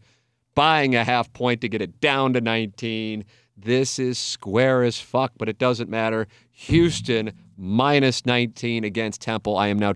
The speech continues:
turning on Temple. Even though they provided yet another win for me last week, I'm turning on Temple. Houston, minus nineteen. Take that.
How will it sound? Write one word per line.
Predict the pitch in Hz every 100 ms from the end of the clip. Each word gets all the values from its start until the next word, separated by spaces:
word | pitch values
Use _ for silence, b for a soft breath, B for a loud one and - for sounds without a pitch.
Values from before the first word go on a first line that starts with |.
| -
turning | - 139 113 98
on | 95
Temple. | - 110 104 101
Even | 135 170
though | 165
they | 160
provided | 151 151 151 135
yet | 135
another | 139 127 131
win | 127 127
for | 113 113
me | 110
last | 113 107 104
week, | 120 104 - b b
I'm | 101 98
turning | - 151 147 123
on | 110 104
Temple. | 98 110 107 104 104 b _
Houston, | - 160 139 107 90 b b b
minus | 110 117 113 107 -
nineteen. | 107 110 98 110 92 85 _ _ - -
Take | 123 - _
that. | 117 120